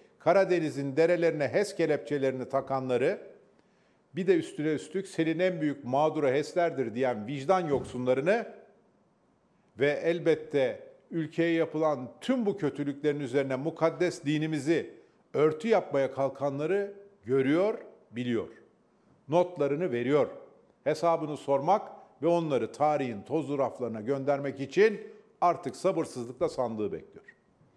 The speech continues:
Değerli basın mensupları, ülkemiz çok büyük bir ülkedir. Türkiye Cumhuriyeti çok büyük bir devlettir. Bu ülkenin potansiyeli çok yüksektir.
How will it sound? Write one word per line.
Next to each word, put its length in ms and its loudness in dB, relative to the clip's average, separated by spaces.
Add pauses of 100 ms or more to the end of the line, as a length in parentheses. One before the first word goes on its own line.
(840)
Değerli 220 4
basın 240 0
mensupları, 540 -4 (1040)
ülkemiz 420 -8
çok 280 -4
büyük 240 -6
bir 60 -6
ülkedir. 540 -16 (800)
Türkiye 400 4
Cumhuriyeti 540 0
çok 320 -4
büyük 240 -2
bir 100 0
devlettir. 680 -2 (1300)
Bu 160 0
ülkenin 380 0
potansiyeli 720 2
çok 260 -2
yüksektir. 680 -4